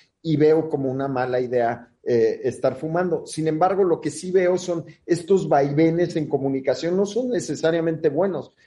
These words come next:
Por un lado, una empresa invierte, pone un sitio web, después le dicen que sí pueden, después que no pueden, y este tipo de vaivenes no son buenos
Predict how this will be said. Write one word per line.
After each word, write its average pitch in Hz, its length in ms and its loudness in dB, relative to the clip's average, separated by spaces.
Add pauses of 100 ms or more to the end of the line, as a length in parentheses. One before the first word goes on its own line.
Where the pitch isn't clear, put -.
(140)
Por 160 140 2
un 165 120 2
lado, 170 200 2
una 160 140 -2
empresa 160 360 -2
invierte, 160 460 2
pone 151 220 -6
un 147 100 -6
sitio 156 280 -2
web, 156 280 4
después 143 340 -4
le 151 80 0
dicen 143 220 -4
que 139 100 -4
sí 143 140 -8
pueden, 160 400 2
después 151 360 -6
que 151 100 -4
no 143 180 -2
pueden, 156 380 0 (240)
y 151 160 4
este 185 240 -2
tipo 185 340 -4
de 165 80 6
vaivenes 143 520 -2
no 151 220 -4
son 156 220 -2
buenos 156 460 -2